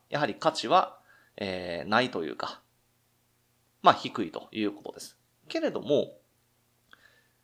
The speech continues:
ガムとか、もみじまんじゅうとか、パンケーキとか、アサイーボールっていう、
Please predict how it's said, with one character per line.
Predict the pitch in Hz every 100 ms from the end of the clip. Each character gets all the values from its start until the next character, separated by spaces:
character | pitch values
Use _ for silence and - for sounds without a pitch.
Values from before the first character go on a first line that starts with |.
| _ _ _ _ -
ガ | 247
ム | 320 127
と | -
か、 | - - - -
も | 120
み | 135 131
じ | 151
ま | 190
ん | 190 113
じ | -
ゅ |
う | 52
と | -
か、 | - 127 -
パ | - 110
ン | 123
ケ | 113 202
ー | 117
キ | -
と | -
か、 | - - - _
ア | -
サ | - 110
イ | 113
ー | 117
ボ | 165
ー | 131
ル |
っ | 156
て | - 87
い | 92 131
う、 | 87